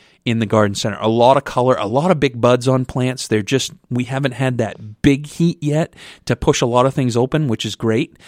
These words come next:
You know, a lot of the Shasta daisies, for instance, you know, all your leucanthemums are just sitting there with tight buds.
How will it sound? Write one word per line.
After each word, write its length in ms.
You 100
know, 120
a 160
lot 260
of 200
the 260
Shasta 500
daisies, 840
for 180
instance, 480
you 80
know, 140
all 180
your 160
leucanthemums 800
are 80
just 340
sitting 300
there 160
with 140
tight 300
buds. 440